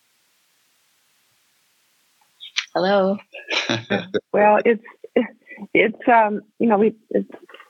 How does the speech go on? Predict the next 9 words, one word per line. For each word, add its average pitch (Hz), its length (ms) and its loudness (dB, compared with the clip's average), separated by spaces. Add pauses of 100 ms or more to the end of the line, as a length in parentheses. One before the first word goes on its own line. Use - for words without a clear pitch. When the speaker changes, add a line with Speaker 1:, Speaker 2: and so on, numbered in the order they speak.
(140)
Speaker 3:
been 214 280 2
repeated 226 560 2
in 196 200 2
many, 214 240 2
many 208 340 2
watches 208 520 -2 (840)
that, 190 340 4 (100)
um, 185 420 2 (200)
the 196 220 -2